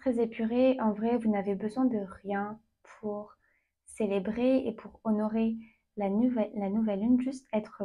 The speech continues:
présent et regarder à l'intérieur de vous ce dont vous avez vraiment besoin. Moi, je vous partage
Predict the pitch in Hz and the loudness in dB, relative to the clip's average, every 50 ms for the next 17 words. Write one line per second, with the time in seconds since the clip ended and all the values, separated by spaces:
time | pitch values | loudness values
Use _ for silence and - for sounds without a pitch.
0 | 196 - - - - 214 202 190 185 202 196 196 208 233 262 277 262 - _ _ | -10 -10 -18 -12 -6 -6 -6 -4 -2 -2 -2 0 0 0 0 -2 -4 -8 _ _
1 | _ _ _ _ _ _ _ _ _ _ 226 226 220 226 214 214 214 208 208 196 | _ _ _ _ _ _ _ _ _ _ 2 2 4 2 0 0 2 0 0 0
2 | 214 226 233 247 247 - - 220 208 202 202 208 214 - 220 214 208 196 202 202 | 2 2 4 4 2 2 2 0 2 2 0 -2 -2 -2 -2 -2 -2 -2 -4 -4
3 | 202 196 190 196 208 220 233 254 262 - _ _ _ _ _ _ _ - 208 180 | -4 -6 -4 -4 -6 -4 -4 -6 -6 -10 _ _ _ _ _ _ _ -8 -6 -2
4 | - 233 247 247 247 220 214 196 190 190 196 190 190 196 - - 214 220 214 208 | 2 2 4 4 2 2 0 -2 -2 0 -2 -4 -4 -6 -6 -4 -2 -2 0 0
5 | 202 202 196 202 185 190 - 180 185 190 190 202 208 208 208 196 190 196 196 190 | -2 -2 -4 -4 -6 -6 -6 -4 -4 -2 -2 -2 -2 -2 -2 -6 -6 -6 -10 -10
6 | - - 208 208 208 202 | -6 -4 -2 -2 -2 -4